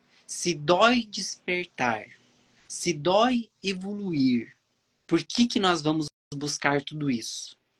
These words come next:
Por que que nós vamos entrar nesse processo de autoconhecimento se ele também nos traz dores? Porque nem só dores nós encontramos no processo de despertar. Para além de todas essas dores,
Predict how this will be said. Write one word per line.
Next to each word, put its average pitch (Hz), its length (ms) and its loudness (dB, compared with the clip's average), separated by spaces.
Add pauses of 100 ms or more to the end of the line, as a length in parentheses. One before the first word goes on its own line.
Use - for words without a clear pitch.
(500)
Por 180 140 2
que - 80 -6
que 359 80 8
nós 320 180 8
vamos 196 380 2
entrar 185 520 6
nesse 214 240 -6
processo 156 640 -4
de 135 60 -2
autoconhecimento 139 960 -2
se - 120 -8
ele 165 140 -6
também 151 380 -2
nos 175 160 -6
traz 165 300 -10
dores? 123 720 -4 (500)
Porque 156 240 4
nem 208 200 8
só 214 320 2
dores 143 920 2
nós 127 240 0
encontramos 156 1040 2
no 147 160 -2
processo 131 580 -2
de 120 140 -2
despertar. - 680 -8 (1040)
Para 151 140 8
além 190 280 6
de - 140 0
todas 160 420 0
essas 117 440 -4
dores, 131 800 0